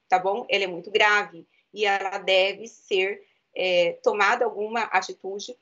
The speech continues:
o mais breve possível, com risco de óbito devido, é, à interferência nessas estruturas, tá ok? É, pode durar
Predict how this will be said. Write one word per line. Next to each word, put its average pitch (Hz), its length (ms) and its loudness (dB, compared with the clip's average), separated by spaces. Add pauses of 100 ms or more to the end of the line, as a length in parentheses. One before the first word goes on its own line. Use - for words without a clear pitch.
o 202 80 -8
mais 208 400 2
breve 202 360 2
possível, 233 680 -6 (240)
com 277 180 2
risco 233 580 -6 (180)
de 196 180 4
óbito 185 460 6
devido, 190 680 -4 (220)
é, 185 520 2
à 202 280 2
interferência 233 800 0
nessas 185 400 -2
estruturas, 190 840 -6 (200)
tá 170 120 4
ok? 202 520 2 (1300)
É, 180 840 2 (640)
pode 202 320 4
durar 185 500 2